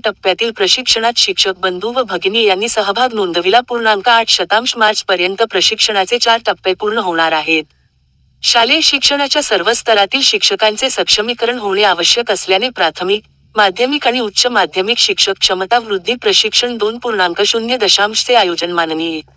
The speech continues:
संचालक, राज्य शैक्षणिक संशोधन व प्रशिक्षण परिषद, महाराष्ट्र,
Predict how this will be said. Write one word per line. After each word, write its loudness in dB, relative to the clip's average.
संचालक, 0
राज्य 2
शैक्षणिक 2
संशोधन 0
व 0
प्रशिक्षण 0
परिषद, 0
महाराष्ट्र, 2